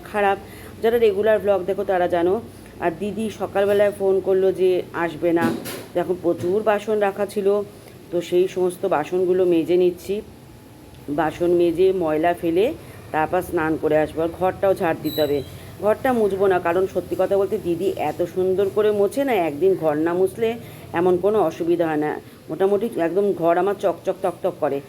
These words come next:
মানে মার্বেলের কথা বলছি। তো যাই হোক, প্রচুর বাসন পড়েছে, বাসনটা মেজে নিয়ে, আহ, যাবো আমি ঘর ঝাড় দিতে, ঘর ঝাড় দিয়ে তারপর স্নানটা করে আসবো। তো কাজগুলো তো আমাকেই করতে হবে, যখন, আহ,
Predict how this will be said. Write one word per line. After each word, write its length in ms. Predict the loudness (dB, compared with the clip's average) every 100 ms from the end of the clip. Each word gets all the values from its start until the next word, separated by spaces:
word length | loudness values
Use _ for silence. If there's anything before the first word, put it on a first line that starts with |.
| -18 -6
মানে 160 | 2 4
মার্বেলের 580 | 4 4 4 2 2 0
কথা 220 | -2 -2
বলছি। 420 | -2 -2 -2 -6 -6 -8 -20 -20 -10
তো 100 | -6
যাই 280 | 2 4 4
হোক, 100 | 2 0
প্রচুর 240 | -2 0
বাসন 320 | 0 -2 -4 -2
পড়েছে, 320 | -2 -2 -4 -4
বাসনটা 400 | -2 -2 0 0
মেজে 260 | 0 2
নিয়ে, 300 | 2 2 0
আহ, 760 | -6 -18 -14 -4 -2 0 0 0
যাবো 300 | -2 0 2
আমি 180 | 2
ঘর 240 | 2 0 0 0
ঝাড় 140 | -2 -2
দিতে, 300 | -2 -2 -4 -12 -10 0
ঘর 160 | 0 2
ঝাড় 180 | -2 0
দিয়ে 120 | -2
তারপর 260 | 0 -2 -2
স্নানটা 440 | -2 0 0 0
করে 240 | 0 2 2
আসবো। 340 | 0 -4 -6 -6 -16 -18 -18 -14 -2
তো 280 | 2 2 0 -8 -4
কাজগুলো 420 | -2 -2 0 0
তো 100 | 2
আমাকেই 340 | 2 0 -2 0
করতে 240 | 0 0 0
হবে, 140 | 2
যখন, 240 | 0 0
আহ, 500 | 0 4 4 4 2